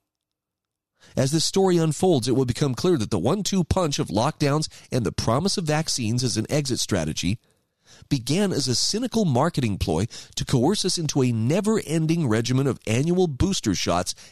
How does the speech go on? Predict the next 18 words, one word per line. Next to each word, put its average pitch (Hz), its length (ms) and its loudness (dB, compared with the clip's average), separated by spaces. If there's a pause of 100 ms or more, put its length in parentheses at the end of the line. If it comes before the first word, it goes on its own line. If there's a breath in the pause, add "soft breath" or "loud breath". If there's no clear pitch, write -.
(100)
intentionally 143 880 -2 (640)
designed 127 440 0
to 208 60 2
replace 180 420 0
the 120 120 0
natural 131 520 0 (240 loud breath)
antivirus 131 680 0
security 139 480 0
updates - 580 -2 (220 loud breath)
against 127 400 -2
respiratory 131 540 0
viruses 101 520 0 (220 loud breath)
that 190 140 -2
come 190 200 0
from 202 140 2
hugs 180 420 0
and 185 120 -4
handshakes 151 520 0